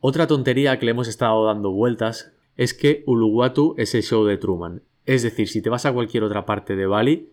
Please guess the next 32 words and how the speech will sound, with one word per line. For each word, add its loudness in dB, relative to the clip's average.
ves 0
cosas 0
muy 0
distintas -2
y -4
parece -2
como -2
que -4
esta -2
peninsulita -2
que -2
hay -2
aquí, -2
que -6
es -6
como -4
una -4
especie -4
de -4
protuberancia -4
que -6
le -2
ha -4
salido -2
a -6
la -10
isla, -4
la -4
pusieron -4
aquí -4
a -4
posteriori. -4